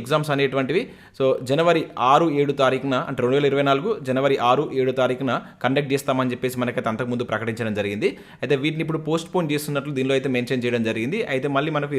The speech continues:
రివైజ్డ్ డేట్స్ అనేటువంటివి ఎప్పుడు, ఆ, తర్వాత ఇంటిమేట్ చేస్తామని చెప్పేసి అయితే దీనిలో అయితే మెన్షన్ చేశారు. మ్యాక్సిమం మనకి ఏంటంటే జాబ్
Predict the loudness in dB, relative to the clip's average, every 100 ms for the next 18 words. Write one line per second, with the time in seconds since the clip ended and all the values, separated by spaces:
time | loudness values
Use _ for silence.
0 | 0 2 2 0 2 2 2 0 -2 -2
1 | -2 -2 -4 -12 -8 -6 -2 0 0 -2
2 | -14 -2 0 2 4 4 4 0 0 0
3 | 0 0 0 0 0 -2 -2 -2 0 0
4 | 0 0 0 0 0 0 0 -2 -2 -2
5 | -2 -2 -4 -4 -4 -4 -4 -4 -6 -10
6 | -20 -20 -2 2 2